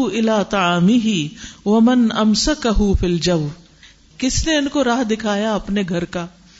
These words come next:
اور کون ان کو لے گیا ان کے کھانے کی طرف؟ ہمیں تو بار بار آوازیں دیتی ہیں مدرس، "آ جاؤ، کھانا تیار ہے، آ جاؤ۔" ہم؟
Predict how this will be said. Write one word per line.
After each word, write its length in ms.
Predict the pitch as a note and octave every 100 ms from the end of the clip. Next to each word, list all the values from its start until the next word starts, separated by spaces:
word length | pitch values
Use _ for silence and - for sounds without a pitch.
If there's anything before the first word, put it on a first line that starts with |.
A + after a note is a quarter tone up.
| - - - -
اور 160 | - C#4 C#4+ -
کون 280 | C4 F4 F4+
ان 180 | C#4+ C4+
کو 140 | C#4 C#4
لے 240 | G#3 G#3+ G#3+
گیا 180 | B3 B3
ان 180 | A3
کے 120 | A3 B3
کھانے 340 | - F3+ F#3
کی 140 | F#3+ G3+
طرف؟ 260 | F3+ F3 - - - _ _ _ _ _ _ -
ہمیں 100 | A3+
تو 100 | A3+
بار 200 | G3+ A3
بار 160 | A3+ A#3
آوازیں 380 | G#3+ G3+ G#3+ G#3+
دیتی 320 | G3 G3+ G3+
ہیں 100 | G3
مدرس، 480 | F3+ F3 F#3 - - - - _ _
"آ 180 | - A3
جاؤ، 180 | A3+ A#3+
کھانا 320 | A#3+ G#3 G#3
تیار 460 | G#3 G3 F3+ F#3 F#3
ہے، 200 | F3+ F3+
آ 120 | - A3+
جاؤ۔" 300 | A3 G#3+ F#3+ - - -
ہم؟ 100 | G#3+